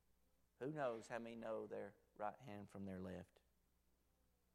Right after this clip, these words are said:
Birmingham, two hundred and ten thousand souls. Montgomery, two hundred thousand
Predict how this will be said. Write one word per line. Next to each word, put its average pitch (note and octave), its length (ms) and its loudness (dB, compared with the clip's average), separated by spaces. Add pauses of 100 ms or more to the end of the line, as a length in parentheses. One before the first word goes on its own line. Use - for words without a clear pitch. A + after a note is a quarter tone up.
(260)
Birmingham, B2+ 720 4 (1080)
two E3+ 180 0
hundred C#3 320 -4
and G2+ 160 -8
ten G#2 280 -8
thousand E2 440 -8
souls. D2+ 400 -16 (1120)
Montgomery, A#2+ 480 -2 (120)
two C#3+ 200 -2
hundred A2 280 -6 (120)
thousand G#2 400 -6